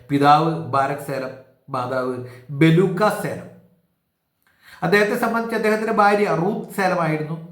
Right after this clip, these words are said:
മക്കൾ, ഏഹ്, മാൽക്ക സേലം, മിനോ സേലം, ബാൾഫർ സേലം, റെയ്മണ്ട് സേലം, ഗ്ല-, ഗാബ്ലിൽ സേലം, വെനീഷ്യ സേലം എന്ന മക്കൾ അദ്ദേഹത്തിനുണ്ടായിരുന്നു. മക്കളെല്ലാവരും തന്നെ വലിയ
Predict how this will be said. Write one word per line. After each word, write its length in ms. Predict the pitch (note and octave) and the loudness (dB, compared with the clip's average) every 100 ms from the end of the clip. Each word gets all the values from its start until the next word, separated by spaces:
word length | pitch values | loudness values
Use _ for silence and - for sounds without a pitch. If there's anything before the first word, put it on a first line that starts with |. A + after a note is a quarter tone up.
| - - _ C#3+ | -20 -20 _ -4
മക്കൾ, 300 | D3 F3 F3 D#3+ - - - _ _ D3 | -2 0 0 -2 -8 -14 -20 _ _ -4
ഏഹ്, 240 | C#3+ C3+ B2+ D3 | 0 0 0 0
മാൽക്ക 320 | D#3 D#3 E3+ F3 | 0 0 0 2
സേലം, 240 | E3 F#3 - - - - _ _ _ _ _ - | 0 0 -6 -14 -20 -20 _ _ _ _ _ -4
മിനോ 180 | D#3+ F3+ C#4 F#3 | 0 2 2 2
സേലം, 240 | F#3 F#3+ - - - _ _ _ _ _ _ _ _ C#3+ | 0 0 -6 -14 -20 _ _ _ _ _ _ _ _ 2
ബാൾഫർ 340 | D#3+ E3 G3+ - F#3+ | 2 2 -2 -4 -2
സേലം, 220 | F#3 F#3+ - - _ _ _ _ _ _ D3+ | -2 -4 -10 -18 _ _ _ _ _ _ -2
റെയ്മണ്ട് 380 | E3 F3+ G#3 - F#3 | 2 2 0 -2 0
സേലം, 240 | F3+ F#3 - - - - _ _ D3+ C#3+ | 0 0 -6 -12 -18 -20 _ _ -10 0
ഗ്ല-, 280 | E3 E3+ E3 | 2 2 4
ഗാബ്ലിൽ 300 | E3+ F3+ G#3+ - | 2 2 -2 -4
സേലം, 240 | F3+ F3 F3+ - - _ _ C#3+ | -2 -2 -4 -10 -18 _ _ -4
വെനീഷ്യ 360 | D#3+ F3 E3 F#3+ | -2 0 0 -2
സേലം 240 | E3+ D#3+ D#3+ D#3+ D3 | 0 0 -2 -4 -10
എന്ന 160 | D3 D#3 C#3 | -8 -8 -8
മക്കൾ 280 | - F3+ F3+ D#3+ | -4 -2 -2 -4
അദ്ദേഹത്തിനുണ്ടായിരുന്നു. 680 | C#3+ C#3+ C3 C3+ C3+ C3+ C#3 - - - | -4 -4 -4 -6 -6 -6 -10 -14 -20 -10
മക്കളെല്ലാവരും 680 | C3 D3 C#3 D3 D#3 D#3+ D#3 | -6 -2 0 2 2 2 0
തന്നെ 200 | D3 D3 D3 - - - C#3+ | -4 -6 -8 -12 -20 -4 2
വലിയ 200 | D#3+ | 4